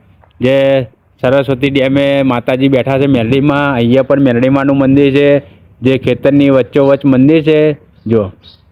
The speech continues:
આ છે મંદિર. તો મિત્રો આપણે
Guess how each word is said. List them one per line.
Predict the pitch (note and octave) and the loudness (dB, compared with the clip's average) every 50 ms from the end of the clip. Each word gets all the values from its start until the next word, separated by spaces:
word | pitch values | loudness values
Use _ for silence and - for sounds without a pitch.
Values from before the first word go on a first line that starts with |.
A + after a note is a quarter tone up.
| _ - | _ -8
આ | A#2+ A2+ | -6 -4
છે | - C3 B2 | -2 0 0
મંદિર. | B2 B2+ B2+ C3+ D3 D#3+ E3+ E3+ D#3+ - - _ _ _ _ _ _ _ _ _ - | 2 2 2 2 2 2 2 0 -2 -4 -10 _ _ _ _ _ _ _ _ _ -2
તો | B2 B2 B2 | 0 0 2
મિત્રો | B2+ B2 A#2+ C#3+ C3+ C3+ C3 C3+ B2+ | 2 0 0 0 0 2 2 0 0
આપણે | A#2+ - C3+ C3+ | -2 0 0 0